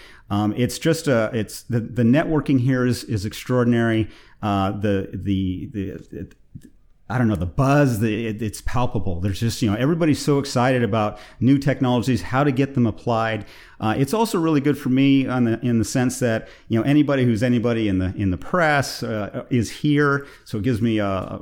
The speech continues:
really a, a terrific way of sharing our story, uh, with a lot of, uh, wh-, whether they're customers, integrators, the press, and so on. It's just kind of a melting pot of,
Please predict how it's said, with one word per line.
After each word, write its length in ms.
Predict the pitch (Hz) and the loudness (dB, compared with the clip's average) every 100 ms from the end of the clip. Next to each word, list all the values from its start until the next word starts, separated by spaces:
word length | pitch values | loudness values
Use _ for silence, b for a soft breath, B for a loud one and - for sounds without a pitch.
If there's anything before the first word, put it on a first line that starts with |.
| - | -8
really 340 | 120 143 113 | -4 -2 0
a, 60 | 101 | -2
a 200 | 98 101 | -4 -8
terrific 420 | - 127 120 110 | -2 -2 0 -4
way 300 | 101 110 107 | -2 -2 0
of 220 | 101 95 - | -2 -4 -12
sharing 380 | - 123 113 | -2 0 0
our 120 | 104 104 | 0 -2
story, 500 | - 110 107 104 101 B B - | -4 -6 -2 -2 -4 B B -6
uh, 120 | 101 | -4
with 160 | 98 107 | -2 -2
a 40 | |
lot 200 | 104 101 | -2 -2
of, 200 | 101 90 | -4 -4
uh, 140 | 98 | -6
wh-, 240 | 95 101 - | -4 -6 -4
whether 260 | 101 92 | -4 -4
they're 100 | 87 | -4
customers, 680 | 92 151 147 - 131 131 123 | -4 -2 -2 0 0 0 -2
integrators, 800 | - 139 135 123 120 113 117 98 | 0 0 0 0 0 0 -4 -4
the 60 | - | -10
press, 460 | - 135 117 110 107 | -6 -2 0 0 -2
and 100 | 98 | -2
so 160 | - | -2
on. 220 | 95 87 | -2 -2
It's 100 | 92 | -4
just 140 | - - | -6 -4
kind 120 | 160 | -2
of 80 | 101 | 0
a 60 | |
melting 420 | 92 107 110 95 87 | 2 0 0 -4 -4
pot 280 | - 92 | -6 -6
of, 200 | 87 85 | -4 -6